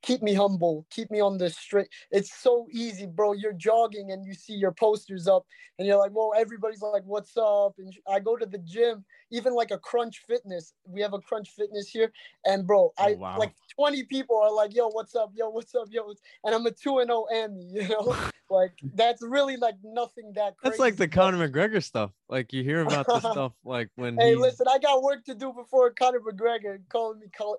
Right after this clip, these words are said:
Speaker 1: Conor McGregor. But, you know, it's just crazy the aura we have. So, uh, you know, I just do my best to stay focused and, you know,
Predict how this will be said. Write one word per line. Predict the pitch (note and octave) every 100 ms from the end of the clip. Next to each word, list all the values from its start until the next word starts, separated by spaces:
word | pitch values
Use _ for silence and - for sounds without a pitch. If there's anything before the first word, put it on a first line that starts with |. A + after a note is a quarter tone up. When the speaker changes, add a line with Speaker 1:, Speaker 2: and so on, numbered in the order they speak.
| -
Speaker 1:
Conor | G#3+ G3+
McGregor. | F3+ G3+ F#3+ E3
But, | E3+ F3+
you | G3+
know, | A3 A#3+ A#3+ _ _ _
it's | G3 G3+ F3+
just | C4+ C4 -
crazy | B3+ C4+ A#3+ G3+
the | G3+
aura | G#3 A3+ A3
we | G3+ G3
have. | G#3 G#3 E3+
So, | - F3+ F3 -
uh, | F#3 E3+ D#3 _ _ _ _
you | G3
know, | A3
I | G3
just | G3+ G3+
do | G#3+
my | A3 G3
best | E3 G3 -
to | F3+
stay | - F#3+
focused | F#3 G#3 G3+ G3+ A3 - F3+
and, | F#3 F#3+ F#3+
you | G3 G#3
know, | G3 G3+